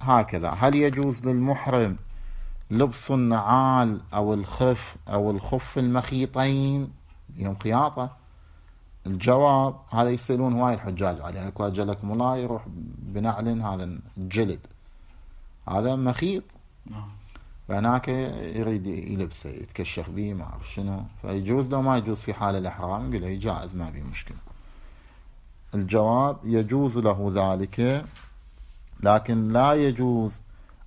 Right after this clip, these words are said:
Speaker 1: أن يلبس الخف الساتر لتمام ظهر القدم. هذا مطلب آخر راح يجي. من حيثية الخياطة، إي بل جائز. النعل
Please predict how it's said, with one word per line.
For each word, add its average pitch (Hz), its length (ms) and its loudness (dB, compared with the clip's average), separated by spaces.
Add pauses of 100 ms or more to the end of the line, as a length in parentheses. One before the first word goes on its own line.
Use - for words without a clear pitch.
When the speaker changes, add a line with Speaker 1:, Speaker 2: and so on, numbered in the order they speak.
Speaker 1:
أن 104 80 4
يلبس 110 640 2
الخف 107 580 -2
الساتر 113 680 2
لتمام 110 580 0
ظهر 139 260 -2
القدم. 101 560 -4
هذا 226 160 -2
مطلب 156 320 -2
آخر 90 380 0
راح 85 180 -4
يجي. 80 300 -8 (760)
من 104 300 0
حيثية 107 720 0
الخياطة، 110 960 0
إي 127 120 -4
بل 135 260 -4
جائز. 139 360 -6 (380)
النعل 107 400 2